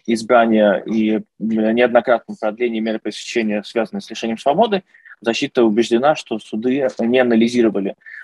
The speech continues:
а, индивидуальные аспекты дела Хованского и практически автоматически продляли эту меру пресечения,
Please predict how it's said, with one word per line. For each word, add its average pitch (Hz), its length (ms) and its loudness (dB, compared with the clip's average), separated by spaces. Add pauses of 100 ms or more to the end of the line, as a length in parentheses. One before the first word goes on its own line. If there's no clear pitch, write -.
а, 101 360 -2
индивидуальные 107 760 0
аспекты 101 420 -10
дела 175 340 4
Хованского 139 640 -2
и 110 140 -2
практически 117 480 -6
автоматически 113 720 -4
продляли 98 360 -4
эту 98 120 -6
меру 104 160 -2
пресечения, - 560 -4